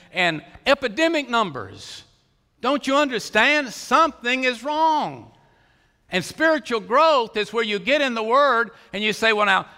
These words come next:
I know that Romans eight twenty-eight says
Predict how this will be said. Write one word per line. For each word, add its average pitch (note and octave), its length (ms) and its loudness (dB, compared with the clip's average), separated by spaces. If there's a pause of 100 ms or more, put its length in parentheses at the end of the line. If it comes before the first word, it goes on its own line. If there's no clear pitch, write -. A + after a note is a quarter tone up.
I G3+ 140 2
know C#4 240 0
that A3+ 120 -4
Romans A3 360 -2
eight A#3 220 0
twenty-eight A#3 560 0
says F#3+ 440 -2